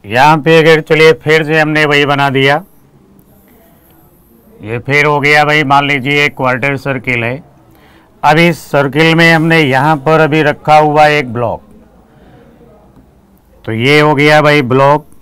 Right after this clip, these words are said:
और इस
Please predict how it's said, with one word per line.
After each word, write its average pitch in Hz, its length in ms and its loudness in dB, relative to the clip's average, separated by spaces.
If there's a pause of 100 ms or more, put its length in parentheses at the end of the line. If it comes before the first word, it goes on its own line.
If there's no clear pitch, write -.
(2500)
और 151 220 2
इस 175 240 0